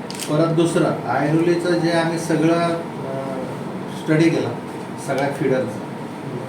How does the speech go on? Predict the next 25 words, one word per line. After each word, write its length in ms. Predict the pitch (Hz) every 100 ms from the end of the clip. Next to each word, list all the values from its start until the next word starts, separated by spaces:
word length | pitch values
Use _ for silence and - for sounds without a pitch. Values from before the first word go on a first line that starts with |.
| -
सगळ्या 240 | 151 165 160
फिडरचा 400 | 160 156 151 160
लोड 200 | 165 160
आम्ही 180 | 160
बॅलन्स 400 | 156 143 123 -
केले. 140 | - 113
काल 260 | 151 156
आम्हाला 520 | 165 160 160 165 165 - 147
एक 180 | 156 -
फिडर 340 | - 156 147
आहे 120 | 151 -
शिवानी, 480 | 156 139 117 - - - - - - - - -
ज्याचा 300 | 135 165 165
लोड 260 | 160 165
आपला 220 | 156 156 156
बॅलन्स 360 | 151 135 123 127
नव्हता, 320 | 110 101 98 - - - - - - - - - - - -
तर 80 | 143 -
तो 180 | 175 190
लोडसुद्धा 520 | 185 180 180 185 185
आम्ही 160 | 185 180
आज 340 | 156 160 165 - - - -
काम 220 | 156 151
करून 260 | 156 147 147
घेतोय 260 | 123 110